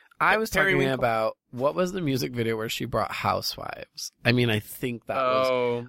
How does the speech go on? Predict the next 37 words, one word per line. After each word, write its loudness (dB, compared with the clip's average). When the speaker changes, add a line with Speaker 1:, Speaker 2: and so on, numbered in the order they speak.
Speaker 1:
honestly, 2
Speaker 2:
G 2
U 2
I. 4
Speaker 1:
if 0
there 0
was -2
anything 0
that -2
crashed -2
the 4
art 4
pop 2
era, 0
I 4
think 4
it 2
would 0
be 0
putting 2
housewives 0
in 2
your 0
G -4
U -2
Y 4
video. -6
Speaker 2:
<sighs> -14
It -6
was -6
a 0
hard 0
moment -8
for -10
me -14
to -12
swallow. -10